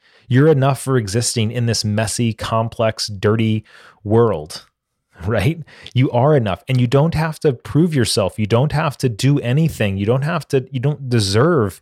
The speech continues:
you don't, you don't have to do anything to deserve the life that you have, right? Like, it, it's, it's all complicated. It's all messy. It's all, sometimes it doesn't make any sense.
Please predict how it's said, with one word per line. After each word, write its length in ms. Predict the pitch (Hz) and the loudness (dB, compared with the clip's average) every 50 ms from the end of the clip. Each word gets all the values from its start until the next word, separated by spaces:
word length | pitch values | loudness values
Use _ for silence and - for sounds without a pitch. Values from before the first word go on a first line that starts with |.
| _ | _
you 80 | - 120 | -4 -4
don't, 100 | 143 - | -2 -2
you 80 | 156 | -2
don't 120 | 147 127 123 | -4 -2 -2
have 180 | 131 160 160 - | -4 -4 -4 -2
to 80 | 139 | -4
do 260 | 123 104 - 123 131 143 | -4 0 0 0 0 0
anything 460 | 131 131 127 123 - - 120 120 113 | 0 -2 -4 -4 -4 -4 -4 -4 -4
to 100 | - 113 | -6 -4
deserve 720 | 107 117 104 90 - 104 113 131 127 110 101 98 95 - _ _ _ _ _ _ _ _ _ _ _ _ _ _ _ _ _ _ _ 180 175 185 _ _ _ _ | -4 -4 -2 0 0 0 2 2 2 0 0 -2 -6 -10 _ _ _ _ _ _ _ _ _ _ _ _ _ _ _ _ _ _ _ -20 -20 -20 _ _ _ _
the 140 | 131 120 113 | 0 0 2
life 320 | 104 101 117 135 135 - | 2 2 2 2 0 -2
that 100 | - 120 | -4 -4
you 120 | 104 113 101 | -4 -4 -6
have, 540 | - - - - 85 64 60 - - - - _ _ _ _ _ _ _ _ _ _ _ _ _ _ _ _ _ _ _ _ _ - | -4 -6 -6 -6 -6 -8 -10 -14 -18 -20 -20 _ _ _ _ _ _ _ _ _ _ _ _ _ _ _ _ _ _ _ _ _ -8
right? 260 | - 113 139 160 - _ _ _ _ _ _ | -4 -4 -4 -4 -6 _ _ _ _ _ _
Like, 260 | 123 113 104 - - - _ _ _ _ _ _ _ _ _ 214 214 _ _ | -2 0 0 -2 -8 -16 _ _ _ _ _ _ _ _ _ -20 -20 _ _
it, 160 | - 185 165 175 185 190 180 - _ _ _ _ _ - | -18 -16 -16 -16 -16 -18 -20 -20 _ _ _ _ _ -18
it's, 440 | 151 147 - - 165 156 143 - - | -18 -18 -8 -6 -4 -4 -4 -6 -6
it's 180 | 160 135 - | -6 -6 -6
all 260 | - - 135 143 151 143 | -4 0 0 2 2 0
complicated. 720 | - - 139 143 131 117 107 - 104 98 87 87 87 - _ _ _ | 0 -2 -2 -2 0 -2 -2 -2 -4 -4 -4 -4 -8 -10 _ _ _
It's 180 | - 110 - - - | -6 -4 -4 -6 -6
all 500 | - 123 127 139 135 135 131 131 139 113 - | -2 2 4 4 4 4 2 2 -2 -4 -4
messy. 480 | 120 131 127 - - 104 90 87 - _ _ _ _ _ _ | -4 -2 -2 -2 -4 -6 -8 -10 -12 _ _ _ _ _ _
It's 180 | - 107 - - - _ | -6 -4 -4 -8 -6 _
all, 560 | 131 131 135 135 135 131 131 135 135 127 _ _ | 0 2 4 4 4 4 2 0 -2 -6 _ _
sometimes 380 | - - 139 131 120 131 135 123 | -4 -4 -2 0 0 0 0 0
it 100 | 143 127 | 0 0
doesn't 200 | 135 120 127 135 | -2 -2 0 -2
make 160 | 135 123 - | -2 -2 -2
any 200 | 123 135 139 135 | -2 -2 -2 -2
sense. 540 | - - 139 117 98 90 - - - - | 0 -2 -2 -4 -4 -6 -8 -10 -10 -12